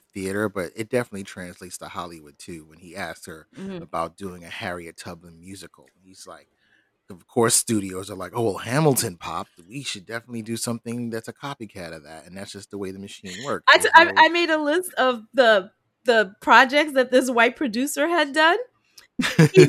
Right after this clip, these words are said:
Speaker 2: did an
Speaker 1: <laughs>
Speaker 2: all-female Twelve Angry Men.
Speaker 1: Right.
Speaker 2: Um,
Speaker 1: <laughs>
Speaker 2: he did a mu-, he was planning to do a multiracial Fences. This is an August Wilson play, a
Speaker 1: <laughs>
Speaker 2: black and
Speaker 1: Right.
Speaker 2: black play, and you're gonna make it
Speaker 1: Right.
Speaker 2: multiracial. Then he was
Speaker 1: Right.
Speaker 2: the Tu-, the Harriet Tubman musical.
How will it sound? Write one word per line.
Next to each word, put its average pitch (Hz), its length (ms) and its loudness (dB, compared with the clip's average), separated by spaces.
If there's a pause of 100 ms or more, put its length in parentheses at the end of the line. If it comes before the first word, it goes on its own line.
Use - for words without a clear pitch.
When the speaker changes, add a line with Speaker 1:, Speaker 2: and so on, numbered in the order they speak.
Speaker 2:
did 330 100 6
an 294 140 10
Speaker 1:
<laughs> - 60 -2
Speaker 2:
all-female 294 800 6
Twelve 269 360 2
Angry 285 360 2
Men. 196 400 2 (680)
Speaker 1:
Right. 175 220 8 (240)
Speaker 2:
Um, 269 480 12
Speaker 1:
<laughs> - 80 -14
Speaker 2:
he 359 200 10
did 311 200 4
a 277 100 8
mu-, 247 240 6
he 320 140 12
was 302 180 2
planning 320 340 4
to 311 100 0
do 262 200 0
a 247 120 6
multiracial 269 1200 2 (260)
Fences. 277 640 4
This 277 140 4
is 359 140 0
an - 120 6
August 262 360 8 (100)
Wilson 262 420 6
play, 151 400 -6
a 220 120 8
Speaker 1:
<laughs> 190 100 0
Speaker 2:
black 175 300 8
and 320 120 -2
Speaker 1:
Right. - 120 4
Speaker 2:
black 214 340 0
play, 180 460 -2 (200)
and 220 80 2
you're 240 120 2
gonna 233 180 4
make 226 180 4
it 202 120 6
Speaker 1:
Right. 196 60 0
Speaker 2:
multiracial. 214 720 0 (220)
Then 294 300 8
he 359 100 6
was 311 200 0
Speaker 1:
Right. 190 80 -8
Speaker 2:
the 233 120 10
Tu-, - 300 0
the 220 120 6
Harriet 262 340 4
Tubman 220 380 2
musical. 185 520 -2